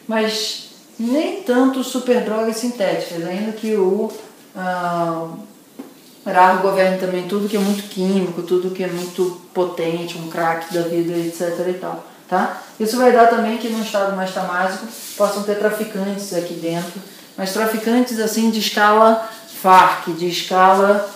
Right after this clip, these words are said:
coisas, ah, máfia coreana, chinesa, não tipo um traficante de aviãozinho,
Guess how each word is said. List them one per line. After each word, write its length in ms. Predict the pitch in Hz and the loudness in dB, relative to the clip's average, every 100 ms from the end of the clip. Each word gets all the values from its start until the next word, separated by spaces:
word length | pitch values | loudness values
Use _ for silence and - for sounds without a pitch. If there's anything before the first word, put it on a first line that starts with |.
| - | -12
coisas, 760 | - 196 196 196 190 - - - - - | 0 4 6 6 4 0 -6 -12 -20 -10
ah, 260 | 196 180 180 | -4 -2 0
máfia 920 | 180 196 196 - 202 196 196 190 185 | 2 2 2 0 2 6 8 8 6
coreana, 840 | 185 196 196 180 185 196 180 170 170 | 4 4 4 4 2 0 -2 -2 -4
chinesa, 800 | - 190 185 175 185 185 160 160 | -4 -2 -2 4 6 6 4 -2
não 200 | 196 254 | 2 2
tipo 560 | - 226 233 214 180 - - 190 | 0 -6 -2 -2 -2 -8 -14 -4
um 60 | |
traficante 500 | 190 180 - 190 185 | 2 2 2 -4 -2
de 100 | 180 | 2
aviãozinho, 680 | 175 175 185 180 - 160 147 | 2 4 2 0 -2 -4 -6